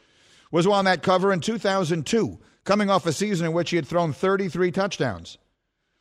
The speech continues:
He goes on the cover. The next year, he fumbles sixteen times, throws just fourteen touchdowns, thirteen picks, and goes four and seven as a starter. It ruined his career. The Madden curse ruined Daunte Culpepper's career.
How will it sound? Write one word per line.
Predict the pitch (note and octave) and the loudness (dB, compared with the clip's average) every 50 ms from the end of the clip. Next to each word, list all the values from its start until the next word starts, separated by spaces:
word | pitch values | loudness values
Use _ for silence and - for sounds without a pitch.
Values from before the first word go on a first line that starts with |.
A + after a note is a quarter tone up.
| _ _ | _ _
He | - A3+ | -2 2
goes | A3+ A#3 A3 E3+ | 2 4 4 4
on | G3+ F#3+ F3+ | 2 2 2
the | F3 | 0
cover. | - - G#3+ A#3+ F3 F3 D#3+ | 2 2 2 2 2 0 0
The | D#3+ | 0
next | E3+ G3 G#3 - - | -2 -2 -4 -2 -2
year, | G3 F3+ D#3+ | -2 -2 -2
he | D3+ | -2
fumbles | C3 - - G#3 B3+ C4+ B3+ A3 F#3 C3+ | -2 -2 -2 -2 -2 0 -2 -2 -2 -2
sixteen | - - A#3 - - - G3+ F#3+ F3+ D#3 | -2 -4 -4 -4 -6 -6 -4 -4 -2 -2
times, | D3 F#3 E3+ D3+ C#3+ C#3 C3 - - - | -2 -2 0 0 -2 -2 -4 -8 -12 -4
throws | - G3 G#3+ G#3+ G3 - | 0 2 2 2 2 2
just | F#3+ F3 - - | 0 -2 -2 0
fourteen | - G#3 C4 B3+ - G3+ G3 F3+ | 0 0 0 0 -2 -4 -4 -2
touchdowns, | - F#3 F3 D#3 - F#3 F3 E3+ D#3+ - | -2 -2 -4 -2 -2 -2 -2 -2 -2 -4
thirteen | - - A3+ B3+ A#3+ - - F#3+ F3 D#3 | -2 -2 -2 -2 0 0 0 0 0 2
picks, | - G3+ G#3+ D3+ - - - - | 2 0 0 0 -4 -8 -4 0
and | D#3+ E3+ E3 | 0 2 4
goes | E3+ E3+ D#3 - | 4 4 4 2
four | - - G#3+ A3+ A3 F#3+ | 0 -2 0 2 2 2
and | F3 D#3 | 2 2
seven | - - A3 A3+ A#3 D#3+ D3+ | 2 2 4 4 4 4 2
as | C#3 C3+ B2 | 2 2 2
a | D#3 C#3 | 2 2
starter. | - - G3 A#3 G3 B2 G#2 - - - | 2 2 2 2 2 0 -2 -4 -6 -4
It | - D4 A#3 | -4 0 2
ruined | F3 F3 F3 F3 F#3 F3+ | 4 4 6 4 4 4
his | F3 G3 E3+ | 4 2 2
career. | - - G#3+ G3 G#3+ B3+ G3+ A#2+ F2+ - _ _ _ _ _ _ _ _ _ | 2 2 2 4 4 2 0 0 -2 -6 _ _ _ _ _ _ _ _ _
The | F#3+ A3 | 2 4
Madden | G#3+ G#3+ A3+ A3+ B3 B3 A3 G3+ | 6 6 6 6 4 4 2 0
curse | D3+ - F#3 F#3+ F#3+ - - | 0 2 2 4 2 2 -2
ruined | A#2+ G#2 A#2+ F#3 C4+ B3+ F#3+ F3 F#3 F#3 D#3 | -4 0 2 4 4 4 4 2 2 4 4
Daunte | E3+ F#3 F#3+ E3 F3 F#3+ F3+ | 4 4 4 4 2 2 2
Culpepper's | - G3 G3+ G#3 - E3+ D3+ - E3 E3+ D#3 - | 4 4 2 4 4 2 0 2 0 -2 -2 0
career. | - G3+ G3 F#3 A3 A#3+ C#3+ - - | 0 0 0 0 0 -2 -2 -6 -8